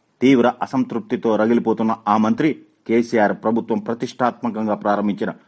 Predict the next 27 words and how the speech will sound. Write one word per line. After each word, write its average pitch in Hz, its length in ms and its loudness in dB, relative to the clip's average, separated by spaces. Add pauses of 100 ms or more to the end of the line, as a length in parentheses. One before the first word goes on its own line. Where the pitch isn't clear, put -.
(180)
డబల్ 107 320 2
బెడ్‌రూమ్ 107 460 0
ఇళ్లపై 107 380 0 (240)
విమర్శలు 117 420 0
గుప్పించారు. 95 560 -6 (500)
అయినా 160 240 0
ఆయన్ని 147 400 2
ఎవరూ 120 280 2
పట్టించుకోవడం 123 580 0
లేదట. 107 300 0 (460)
డబల్ 98 280 2
బెడ్‌రూమ్ 101 380 0
నిర్మాణాలు 113 580 2 (440)
మంత్రుల 117 400 2
నియోజకవర్గాల్లోనే 110 880 2
జరుగుతున్నాయి. 98 520 -2 (360)
ఇది 95 180 -2
ప్రతిపక్ష 107 520 -4
నేతలు 104 320 -2 (100)
చేసిన 95 180 -6
ప్రకటన 117 400 -4
కాదు, 104 240 -2 (500)
స్వయంగా 117 440 2
టీఆర్ఎస్ 113 540 0
మంత్రి 117 340 -4 (220)
ఈటల 139 320 2
రాజేందర్ 131 460 0